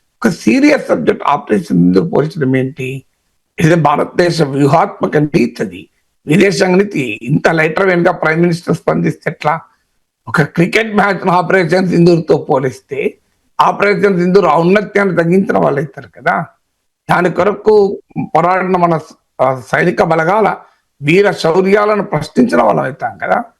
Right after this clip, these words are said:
And ఆఖరికి మన క్రికెట్ ప్లేయర్లు బంతులాట ఆడడాన్ని మీరు మిలిటరీ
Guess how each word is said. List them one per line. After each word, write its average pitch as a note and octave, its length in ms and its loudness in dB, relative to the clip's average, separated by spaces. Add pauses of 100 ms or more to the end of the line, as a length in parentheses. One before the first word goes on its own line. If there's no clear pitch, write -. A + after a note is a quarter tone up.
(440)
And D#3 100 2
ఆఖరికి E3+ 640 0
మన D3+ 260 2
క్రికెట్ E3 520 -2
ప్లేయర్లు E3 560 2 (560)
బంతులాట E3+ 680 2
ఆడడాన్ని D#3 920 0 (320)
మీరు D3 200 2
మిలిటరీ F3 920 0